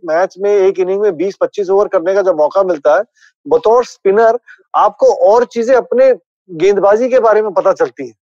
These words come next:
चाहे आप टेस्ट क्रिकेट में आपका चयन नहीं हो रहा, लाल बॉल की क्रिकेट, क्योंकि आप बीस पच्चीस ओवर आपको एक इनिंग में डालने को मौका मिलता है, in match condition।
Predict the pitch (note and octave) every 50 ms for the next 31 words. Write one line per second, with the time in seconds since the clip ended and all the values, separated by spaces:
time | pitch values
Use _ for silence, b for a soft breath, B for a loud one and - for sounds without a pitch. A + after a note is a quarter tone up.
0 | _ _ _ _ _ _ _ _ _ _ _ _ _ - F3 F3 G3 A#3+ B3+ B3
1 | A#3+ G#3 G3+ F#3+ G3+ G3+ F3+ - G3 F3+ - - A#3 A3 G#3+ B3 A3+ A#3+ A3 F3+
2 | - E3 E3+ F3 E3+ G#3+ G3 - G3+ G#3+ A3+ G#3 F3+ F3+ G#3 A#3+ A3+ G3+ F#3+ G#3
3 | A3 C4 _ _ _ _ _ _ _ - B2+ D#3 G3+ A#3 C4+ C#4 A#3 B3+ C4 C4+
4 | B3+ B3 B3+ - A3 A3 A3+ C#4+ A#3 - - A#3+ A3 C4+ C#4+ C4+ A3+ F3 E3 G#3+
5 | A#3+ - - G3+ - - - A#3 G#3+ A#3 A#3 B3 B3 A#3 A3+ G#3 G#3+ _ - A#3
6 | A3 A3+ A3 G3 G#3 G3 A3 A#3 A#3+ G#3+ F#3 F3 D#3+ F3+ A3 A3 G#3 A#3 G#3+ F3+
7 | D#3+ D#3+ - A3 A3 G#3 F#3 E3 C#3+ E3+ D3+ D#3+ G3+ G#3 E3 C#3 _ _ _ _
8 | _ - F#3+ G3 G3 F3+ E3+ F3 G3+ A#3 A#3 - - A#3 A3 G#3+ - - -